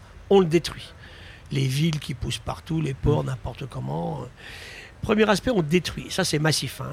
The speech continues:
Speaker 1: ce qu'on appelle l'artificialisation, hein, les villes. Euh,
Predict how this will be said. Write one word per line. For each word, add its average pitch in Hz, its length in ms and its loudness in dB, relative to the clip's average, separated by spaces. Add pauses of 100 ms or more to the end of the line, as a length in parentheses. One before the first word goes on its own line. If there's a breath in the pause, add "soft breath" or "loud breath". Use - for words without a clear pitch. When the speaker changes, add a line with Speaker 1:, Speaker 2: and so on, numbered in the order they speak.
Speaker 1:
ce - 60 -12
qu'on 147 140 -4
appelle 151 360 -2
l'artificialisation, 170 1800 -4
hein, 151 40 -6
les 147 160 -6
villes. 170 480 0
Euh, 147 160 -4